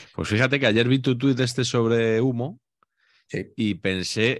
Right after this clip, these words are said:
Speaker 1: en que estabas llamando a de Alessandro como que era un vendedor de humo.
Speaker 2: <laughs> Es que yo creo que el naming va un poco por ahí. Eh, y, pero la serie me ha encantado, ¿eh? O sea,
Speaker 1: Sí.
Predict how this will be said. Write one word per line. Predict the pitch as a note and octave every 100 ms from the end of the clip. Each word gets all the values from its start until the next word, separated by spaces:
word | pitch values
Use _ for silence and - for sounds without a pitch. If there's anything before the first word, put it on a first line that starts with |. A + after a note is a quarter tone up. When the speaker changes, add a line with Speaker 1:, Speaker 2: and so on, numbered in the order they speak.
| G#2+
Speaker 1:
en | G2+
que | F2+ F#2 F2+
estabas | E2+ G2+ G#2
llamando | A2+ A#2 B2
a | A#2
de |
Alessandro | A#2 A2 A#2+ A#2+ B2 A#2
como | G2+ F2+
que | F2+
era | F#2
un | A2
vendedor | A2+ G#2+ G#2 G#2
de |
humo. | F2+ G2 C#2+ _ _ _ _
Speaker 2:
<laughs> | - - - - F4+ - - - - - - - _ _ _ - - - C4+ _
Es | -
que | -
yo | A2+
creo | A#2+
que | B2+
el | B2+
naming | C3+ D3+ D#3
va | C3+
un | C#3
poco | D#3+ F3
por | C#3 F#2
ahí. | A2 B2 - _ _ _ -
Eh, | G2+ G2+ F#2+ F#2 F2+ -
y, | A2 G2+ - _ _ -
pero | - A2
la | G2 G2
serie | - A#2+
me | B2+
ha | C#3+
encantado, | A#2 C3 A2
¿eh? | A#2 D#3+
O | _
sea, | - F#2+ F2+
Speaker 1:
Sí. | F2+ E2+